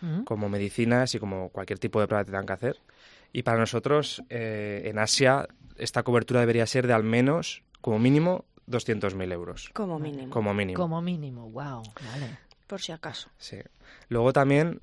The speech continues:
Speaker 2: debería cubrir, debería incluir la repatriación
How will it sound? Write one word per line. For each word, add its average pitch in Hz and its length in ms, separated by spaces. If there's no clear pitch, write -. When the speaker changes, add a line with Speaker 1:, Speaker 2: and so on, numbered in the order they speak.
Speaker 2:
debería 107 440
cubrir, 127 680
debería 107 200
incluir 123 320
la 135 120
repatriación 113 840